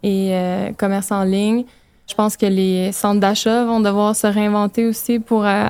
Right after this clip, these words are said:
attirer ce trafic-là. Fait que c'est vraiment un travail entre tous les partenaires, là, les retailers, les, les centres d'achat, les marques qu'on a, et cetera. L'avenir du commerce de détail, je pense que le e-commerce va prendre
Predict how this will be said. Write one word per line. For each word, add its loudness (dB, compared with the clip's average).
attirer 0
ce -4
trafic-là. -2
Fait -2
que -4
c'est -4
vraiment 0
un 2
travail 0
entre 0
tous -2
les 2
partenaires, 0
là, 2
les 2
retailers, -2
les, -2
les -2
centres -4
d'achat, -2
les 0
marques -4
qu'on -2
a, 0
et -4
cetera. -2
L'avenir 2
du -4
commerce 2
de 2
détail, 0
je -8
pense -2
que 0
le 2
e-commerce 2
va 0
prendre 0